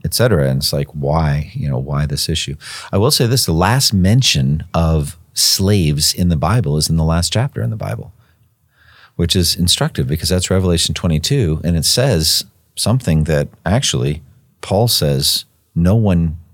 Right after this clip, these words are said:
he, that God dwells in unapproachable light, whom no one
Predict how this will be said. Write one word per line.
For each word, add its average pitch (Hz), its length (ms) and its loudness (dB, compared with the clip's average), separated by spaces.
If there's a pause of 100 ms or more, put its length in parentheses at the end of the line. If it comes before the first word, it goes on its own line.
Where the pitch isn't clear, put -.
(360)
he, 87 180 0 (140)
that 85 140 0
God 107 220 2
dwells 98 300 2
in 82 220 2
unapproachable 87 640 0
light, 95 300 0
whom 87 200 2
no 92 140 4
one 90 260 2